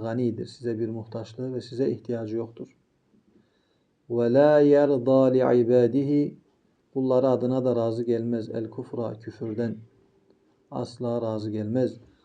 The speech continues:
"Ve in teşkuru", eğer şükrederseniz, "yerdahu lekum",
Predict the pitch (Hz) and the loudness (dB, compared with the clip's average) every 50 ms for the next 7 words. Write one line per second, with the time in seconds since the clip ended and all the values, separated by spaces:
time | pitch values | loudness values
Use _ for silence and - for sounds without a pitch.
0 | _ _ _ 123 131 135 170 170 165 - 190 180 185 - - 170 151 143 131 120 | _ _ _ 0 2 4 4 2 4 4 2 2 2 2 2 4 6 6 6 4
1 | 117 117 120 127 139 156 160 - - - 151 151 - 127 123 110 113 110 107 - | 4 2 0 2 2 2 2 0 -2 -8 -10 -4 -2 -2 -2 -2 -2 -4 -6 -6
2 | - 110 113 135 156 151 - _ _ _ _ _ _ _ _ _ _ _ _ - | -8 -6 -6 -6 -6 -10 -14 _ _ _ _ _ _ _ _ _ _ _ _ -8
3 | 117 117 131 147 160 151 143 135 135 127 123 143 135 127 120 120 - 113 117 117 | -2 0 2 4 4 2 2 0 0 0 0 0 0 0 0 0 -2 -8 -10 -10
4 | - | -12